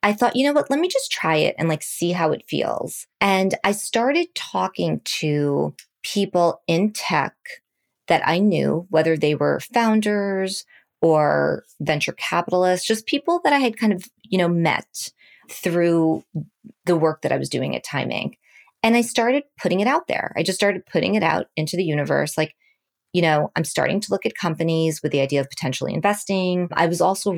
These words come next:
really interested. I'll never forget learning that women were only getting, you know, at that point, two percent of venture capital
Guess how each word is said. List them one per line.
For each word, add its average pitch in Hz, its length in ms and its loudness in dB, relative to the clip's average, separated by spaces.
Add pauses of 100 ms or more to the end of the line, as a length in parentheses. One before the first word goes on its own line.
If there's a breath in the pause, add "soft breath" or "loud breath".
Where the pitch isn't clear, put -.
(160)
really 180 300 2
interested. 175 540 -4
I'll 160 140 2
never 160 320 0
forget 151 640 -2
learning 143 680 -2
that 139 320 0 (500)
women 160 640 2 (460)
were 151 280 2
only 160 220 2
getting, 143 560 0
you 160 80 2
know, 143 180 0 (440)
at 156 100 -4
that 147 160 0
point, 135 240 -4
two - 200 -2
percent 143 640 -4
of 135 220 0 (100)
venture 151 260 -2
capital 160 600 -2